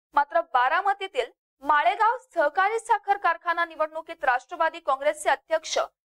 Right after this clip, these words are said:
शरद पवार यांच्या जुन्या मित्राने उपमुख्यमंत्री अजित पवार यांना कारखान्याच्या निवडणुकीत रोखून धरलंय.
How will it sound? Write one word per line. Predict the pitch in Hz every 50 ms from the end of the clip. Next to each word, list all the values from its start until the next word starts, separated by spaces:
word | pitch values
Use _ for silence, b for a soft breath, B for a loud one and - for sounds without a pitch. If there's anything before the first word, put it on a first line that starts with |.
| _ _ _
शरद | - - 269 302 330 381 - _
पवार | 320 277 233 190 - - -
यांच्या | 247 262 254 - 330 320
जुन्या | 330 - - 294 285 302 349 415
मित्राने | 427 392 - 254 240 214 208 240 311 _ _ _ _ _ _ -
उपमुख्यमंत्री | - - 359 359 403 403 - - 415 415 403 403 403 415
अजित | 370 330 - 381 415 - -
पवार | 339 330 330 330
यांना | 320 311 320 339 359
कारखान्याच्या | - - 294 254 262 - - 339 349 349 349 - 381 381 359 302
निवडणुकीत | 285 277 320 359 370 359 359 - 370 - - 294
रोखून | 277 269 - - - 415
धरलंय. | 349 - - - 208 196 196